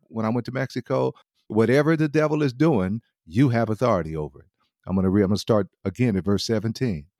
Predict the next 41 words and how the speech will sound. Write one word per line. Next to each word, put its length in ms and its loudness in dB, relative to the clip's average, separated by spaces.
"And 240 2
these 280 2
signs 380 0
shall 160 0
follow 380 -2
them 220 0
that 200 0
believe. 460 -2
In 180 0
my 200 2
name 400 -2
they 140 2
shall 320 0
exercise 760 0
authority 420 2
over 220 2
the 100 0
devil. 420 -2
They 140 4
shall 200 2
speak 360 -2
with 120 2
new 180 0
tongues. 500 -2
They 120 4
shall 180 2
take 300 -2
up 160 0
serpents. 640 -4
And 140 0
if 120 2
they 140 2
drink 360 -2
any 280 0
deadly 340 0
thing, 240 0
it 120 0
shall 240 0
not 200 0
hurt 240 0
them. 280 -4